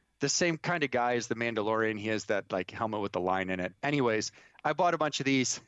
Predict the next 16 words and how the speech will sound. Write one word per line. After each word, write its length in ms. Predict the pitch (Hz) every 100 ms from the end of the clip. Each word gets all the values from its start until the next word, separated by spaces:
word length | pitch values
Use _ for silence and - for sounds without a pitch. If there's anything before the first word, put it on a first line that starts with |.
| _
<laughs> 180 | -
and, 360 | 165 143 131 127 - - - -
um, 380 | 123 117 110 104 _ - - - - - - _ _ _ _ _ _ _ _ _
they 180 | 143 147
roll 400 | 139 143 160 147
off 440 | 151 175 139 113 -
each 300 | 143 139 -
year. 280 | 131 147 95
So, 240 | - 156
like, 240 | 135 127 -
I 100 | - 139
bought 260 | 151 147
the 100 | 139
Darth 280 | 131 139 135
Vader 300 | 131 143 143
ones 400 | 120 113 107 -